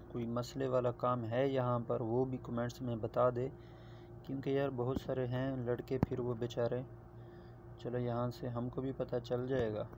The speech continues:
और उनको भी पता चल जाएगा कि सऊदीया में ये र-, delivery में क्या करना चाहिए, क्या नहीं करना चाहिए, और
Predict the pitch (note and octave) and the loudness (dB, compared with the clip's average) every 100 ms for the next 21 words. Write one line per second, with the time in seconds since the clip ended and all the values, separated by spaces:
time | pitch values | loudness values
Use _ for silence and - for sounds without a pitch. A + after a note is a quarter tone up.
0 | - - - - - D#3+ B2+ C3 C3+ C3+ | -16 -16 -18 -18 -14 -10 -4 -2 0 0
1 | A#2+ A#2 A#2 A#2 B2 A#2 A#2 A2+ A#2+ A#2+ | -2 -4 -2 0 0 2 2 2 -2 -4
2 | - A#2 A#2 A#2 A#2+ A#2+ - A#2 A#2+ A2 | -4 -4 -2 -4 -4 -8 -6 -4 -4 -4
3 | - A#2+ A#2+ B2+ A#2 A#2+ B2+ B2 A#2+ A#2 | -4 -2 -2 -2 -2 0 0 0 -2 -2
4 | - - - - A#2+ A#2+ A#2 A#2 A#2 A#2+ | -4 -10 -6 0 0 2 0 0 0 -2
5 | A#2 - A#2+ A#2 A#2 A#2 A#2 A2+ A#2+ A#2+ | -2 0 0 2 -2 -2 -2 -2 -2 -4